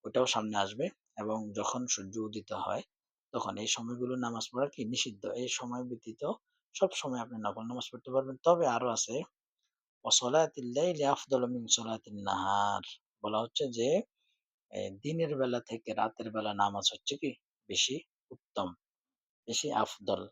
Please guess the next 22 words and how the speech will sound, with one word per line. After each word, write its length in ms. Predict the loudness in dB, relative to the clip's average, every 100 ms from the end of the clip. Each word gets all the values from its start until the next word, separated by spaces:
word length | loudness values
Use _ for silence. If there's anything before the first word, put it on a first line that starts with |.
| _ _ _
সুতরাং 340 | -10 -2 -2 0
আমরা 200 | -2 -2
বুঝতে 280 | -2 -6 -10
পারলাম 260 | -8 -4 -4
নফল 260 | -2 -4 -4
নামাজ 240 | -2 -2 -4
হচ্ছে 200 | -8 -10
দুই 200 | -6 -6 -6
প্রকার, 300 | -6 -4 -4 _ _ _ _ -18
একটার 260 | -10 -8
মধ্যে 260 | -6 -4 -2
সময় 340 | 0 -2 -4
নির্ধারণ 360 | -4 -4 -4 -6
করা 180 | -6 -6
আছে, 160 | -4 -4
সেটা 280 | -4 -6 -4
হচ্ছে 220 | -6 -4 -8
কি, 140 | -6 -6
সেটা 240 | -6 -8
হচ্ছে 180 | -10 -12
প্রতি 300 | -10 -8 -6 -4
নামাজের 400 | -4 -4 -8